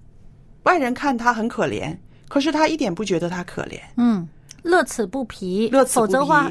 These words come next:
Speaker 2: 早就不做了。
Speaker 1: 是。
Speaker 2: 嗯。
Speaker 1: 啊，我就是用这样的眼光呢，去看待这位老人家的时候呢，我每个星期我都期待见到他，因为见到他的时候我就觉得很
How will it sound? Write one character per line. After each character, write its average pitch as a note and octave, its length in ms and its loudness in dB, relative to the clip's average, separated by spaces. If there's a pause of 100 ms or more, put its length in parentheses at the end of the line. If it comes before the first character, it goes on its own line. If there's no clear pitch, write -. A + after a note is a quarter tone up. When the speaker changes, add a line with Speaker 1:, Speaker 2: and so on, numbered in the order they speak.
Speaker 2:
早 G3+ 140 -2
就 A3 140 -2
不 B3 100 -6
做 C#4+ 180 -2
了。 F3+ 280 0
Speaker 1:
是。 A#3+ 420 0
Speaker 2:
嗯。 G3 260 -6 (420)
Speaker 1:
啊， G4+ 140 4
我 C#4 120 6
就 D4+ 160 0
是 C4+ 360 -2
用 C4 240 2
这 D#4+ 100 2
样 C#4+ 160 4
的 G#3+ 80 0
眼 F#3+ 320 -2
光 G3 240 -2
呢， G3 120 -4
去 A3 200 -4
看 A#3 240 -2
待 G#3 160 2
这 G3+ 180 0
位 F#3+ 80 -2
老 F3+ 180 -2
人 - 140 -6
家 F3 220 -4
的 F3 100 -4
时 - 220 -4
候 E3 220 0
呢， E3 180 -2 (380)
我 A3 80 2
每 A3 180 2
个 E3+ 80 -4
星 G#3+ 220 -4
期 G#3 180 -4
我 E3 100 -6
都 E3 120 -8
期 D#3 200 -6
待 G#3 200 0
见 D#3 220 -6
到 D3+ 180 -8
他， - 260 -8
因 G#3 160 -2
为 G#3+ 140 -2
见 G#3 200 -2
到 F3+ 140 0
他 F3 160 -8
的 E3+ 80 -6
时 - 160 -8
候 D#3 100 -10
我 - 80 -10
就 E3+ 120 -10
觉 D#3 160 -10
得 D#3 100 -8
很 D3+ 160 -12